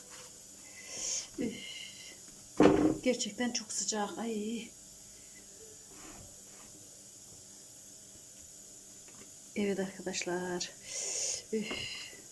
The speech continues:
Bakın arkadaşlar, tel tel ayrılıyor. Hiçbir hamurlaşma yok. Bakın. Gerçekten çok güzel olmuş.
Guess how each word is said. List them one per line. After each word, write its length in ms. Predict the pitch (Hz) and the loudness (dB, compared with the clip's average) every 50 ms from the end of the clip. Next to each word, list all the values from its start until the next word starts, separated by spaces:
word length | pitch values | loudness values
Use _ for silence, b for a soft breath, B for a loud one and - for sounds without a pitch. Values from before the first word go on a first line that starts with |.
| - - - - - - - - - - - - - - - - - - - | -12 -12 -12 -14 -14 -14 -14 -14 -14 -14 -14 -14 -14 -14 -14 -14 -14 -4 -2
Bakın 240 | 220 208 - 214 208 | -2 0 2 4 4
arkadaşlar, 580 | 196 202 190 190 196 190 - - 180 175 - - | 4 4 4 2 0 0 2 0 0 0 0 2
tel 240 | 226 220 202 - | 4 4 4 4
tel 240 | - 185 175 - - | 2 0 0 2 4
ayrılıyor. 580 | 190 180 165 170 170 170 185 196 214 226 226 - - - - - - - - - - - - - - - - - - - - - - - - | 4 4 4 4 4 4 4 4 2 2 -2 -4 -10 -12 -14 -14 -14 -14 -14 -14 -14 -14 -14 -14 -14 -14 -14 -14 -14 -14 -14 -14 -10 -4 -2
Hiçbir 240 | 214 - - - 202 | 0 0 2 0 2
hamurlaşma 680 | 185 208 214 214 214 208 202 208 202 202 - 202 196 190 | 4 6 6 6 6 8 6 6 6 6 4 6 6 6
yok. 320 | 196 202 214 220 214 - - | 8 6 6 2 0 0 0
Bakın. 360 | 202 202 - - 226 220 208 - - - - - - - - - - - - - - - - - - - - - - - - | 0 0 2 0 0 0 -2 -4 -8 -12 -12 -14 -14 -14 -14 -14 -12 -12 -12 -12 -12 -14 -14 -16 -16 -14 -14 -12 -12 -4 2
Gerçekten 520 | - 233 220 226 - 214 208 - 226 226 214 | 4 4 4 4 2 0 0 0 0 0 0
çok 280 | - 220 202 208 - | 0 0 -2 -2 -4
güzel 240 | 190 180 202 202 196 | -2 4 4 6 6
olmuş. 480 | 196 196 196 196 220 226 - - - | 6 6 6 4 2 2 0 -2 -2